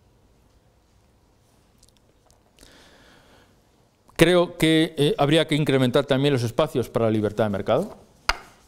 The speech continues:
Si el Estado volviera a su papel de rector de la economía, dejaría espacio y además cumpliría su función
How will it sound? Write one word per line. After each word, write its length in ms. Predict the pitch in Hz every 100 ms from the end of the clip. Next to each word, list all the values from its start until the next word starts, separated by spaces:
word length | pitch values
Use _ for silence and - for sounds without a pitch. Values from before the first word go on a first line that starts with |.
| _ _ - _ _ - - _ _
Si 260 | - - 151
el 120 | 135
Estado 520 | 120 160 147 147 147
volviera 340 | 123 131 143 139
a 40 |
su 140 | 127 127
papel 440 | 120 139 131 131 - _ -
de 160 | 135
rector 640 | 123 123 - - 165 160 139
de 80 |
la 100 | 131
economía, 560 | 127 127 127 139 120 104 - - -
dejaría 380 | 123 117 123
espacio 540 | 120 - 139 - 110 107 - _ _ _ _ _ _ _ _ _ _ _ _ _ _ _ _ _ _ _ _ _ _ _ _ _ - - _ _ -
y 100 | 170
además 320 | 160 156 175
cumpliría 400 | - 147 135 147
su 120 | 139 127
función 500 | 127 123 143 123